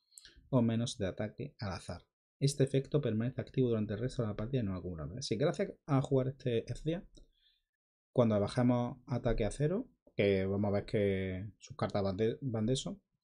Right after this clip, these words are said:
vamos a destruir esos bichos. Y, o si hay algo de cero, pues lo podemos destruir, ¿no? Directamente, gracias a su vida. Y luego con su evolución, tu líder obtiene la habilidad, al final de tu turno, un combatiente enemigo al azar con uno más de ataque pierde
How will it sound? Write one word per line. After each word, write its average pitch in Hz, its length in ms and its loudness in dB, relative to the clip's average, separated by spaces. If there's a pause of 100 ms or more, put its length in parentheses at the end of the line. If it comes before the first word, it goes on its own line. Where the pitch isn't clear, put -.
(1400)
vamos 120 240 6
a - 20 2
destruir 107 300 0
esos 90 200 -6
bichos. 87 300 -10 (840)
Y, 92 580 -4
o 110 280 2
si - 180 -2
hay 95 60 -2
algo 98 220 -2
de 101 100 -2
cero, 180 260 0
pues 80 140 -4
lo 85 120 -6
podemos 90 260 -6
destruir, 90 340 -8
¿no? 147 160 -2
Directamente, 110 560 -4
gracias 92 320 -6
a - 20 -10
su 85 100 -6
vida. - 200 -10 (340)
Y 160 60 0
luego 202 140 6
con 160 100 4
su 147 120 4
evolución, 135 640 4
tu 123 140 4
líder 139 240 6
obtiene 123 220 4
la 113 60 4
habilidad, 113 380 -2
al 131 140 2
final 143 280 2
de 135 100 4
tu 131 120 0
turno, 131 440 2
un 143 100 6
combatiente 123 460 2
enemigo 117 300 0
al 107 80 0
azar 117 260 -4
con 117 180 -2
uno 113 160 2
más 117 280 -4
de 107 80 -2
ataque 120 400 -4 (600)
pierde 131 560 6